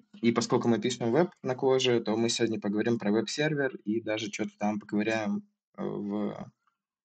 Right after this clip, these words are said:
лайфкодинге. Да, начнём с депса. Чё такое депс? А, чё такое вообще tool deps? Т-, tools — это такой пакетик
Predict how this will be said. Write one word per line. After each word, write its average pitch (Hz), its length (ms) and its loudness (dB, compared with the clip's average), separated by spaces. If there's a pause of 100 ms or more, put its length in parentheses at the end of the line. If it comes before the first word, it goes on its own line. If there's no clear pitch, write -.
(360)
лайфкодинге. 98 600 2 (320)
Да, 101 140 -4
начнём 110 340 2
с 120 40 -2
депса. 107 360 0 (880)
Чё 143 140 4
такое 135 240 6
депс? - 360 2 (560)
А, 101 140 0
чё 135 140 0
такое 135 200 2
вообще 131 200 4
tool 127 220 2
deps? 101 400 0
Т-, 113 200 4
tools — - 540 0
это 113 560 2 (680)
такой 117 200 0
пакетик 196 460 2